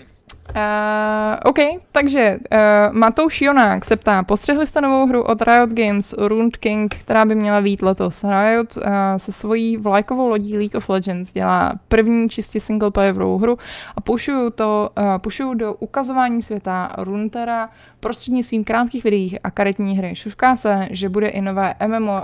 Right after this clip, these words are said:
R P G. Myslíte si, že M M O R P G mají ještě smysl?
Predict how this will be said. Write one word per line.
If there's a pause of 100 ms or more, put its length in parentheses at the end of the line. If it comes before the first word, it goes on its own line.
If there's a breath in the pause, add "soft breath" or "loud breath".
R
P
G.
Myslíte
si,
že
M
M
O
R
P
G
mají
ještě
smysl?